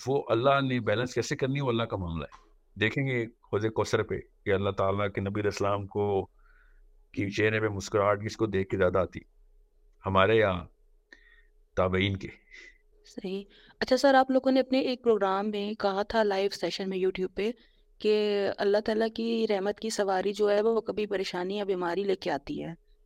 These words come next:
Speaker 2: तो एक तो मुझे ये clear करें कि ये आयत है या हदीस है। दूसरा मुझे ये बताइए कि हमें कैसे पता चलेगा कि अल्लाह की रहमत की सवारी है या ये हमारे अपने अमाल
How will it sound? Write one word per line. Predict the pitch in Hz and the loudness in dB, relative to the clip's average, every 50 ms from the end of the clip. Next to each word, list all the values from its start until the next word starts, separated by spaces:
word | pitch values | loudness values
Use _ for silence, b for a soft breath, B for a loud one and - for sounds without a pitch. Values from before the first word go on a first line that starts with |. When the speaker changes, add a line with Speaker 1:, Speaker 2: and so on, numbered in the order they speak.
| _ _ _ _ _ | _ _ _ _ _
Speaker 2:
तो | - - | -4 0
एक | - 233 226 240 | 0 0 2 2
तो | 254 240 | 0 2
मुझे | 247 247 240 247 | 2 2 2 2
ये | 240 240 240 | 2 2 0
clear | 240 220 214 220 226 226 | 2 2 2 2 2 2
करें | 220 233 226 233 233 | 0 0 0 2 0
कि | 247 | 0
ये | 240 226 233 240 - - | 0 2 2 2 2 2
आयत | 190 185 190 202 214 220 - | 0 0 0 -2 -2 -2 -2
है | 254 247 247 | 0 0 2
या | 247 233 233 | 2 2 0
हदीस | 208 190 180 - - - 180 185 - - | 0 -2 -6 -8 -8 -8 -8 -10 -8 -8
है। | 214 208 226 - _ _ _ _ _ _ _ _ _ | -8 -8 -8 -12 _ _ _ _ _ _ _ _ _
दूसरा | 208 220 - - 254 247 | -2 -2 0 0 0 0
मुझे | 247 247 220 240 | 0 0 0 0
ये | 233 220 220 233 | 2 2 2 4
बताइए | 233 247 220 226 208 202 202 208 226 | 2 2 4 4 4 4 4 2 2
कि | 220 - 262 | 2 0 0
हमें | 247 233 220 208 226 233 | 0 0 0 0 0 2
कैसे | - 220 214 - | 0 0 0 0
पता | 269 233 226 220 214 | -2 -2 0 0 0
चलेगा | 208 - 202 185 190 185 190 196 | 0 0 0 0 2 2 2 0
कि | 202 - 208 | 0 0 0
अल्लाह | 202 185 190 202 | 0 0 0 -2
की | 208 214 220 | 0 -2 -2
रहमत | 196 190 190 185 196 202 | 0 0 -2 -2 -2 -4
की | _ - | _ -8
सवारी | 233 - 233 220 226 220 214 220 226 220 | -2 0 0 2 2 2 2 2 0 0
है | 226 226 233 - _ _ _ _ _ _ _ - | 0 -2 -4 -8 _ _ _ _ _ _ _ 2
या | 226 226 | 2 4
ये | 240 240 | 4 4
हमारे | 226 226 208 208 208 208 214 | 4 4 2 2 2 2 2
अपने | 208 - - 214 | 2 0 -2 -4
अमाल | 226 - 208 190 185 190 180 175 180 190 | -2 0 0 0 0 2 2 2 2 0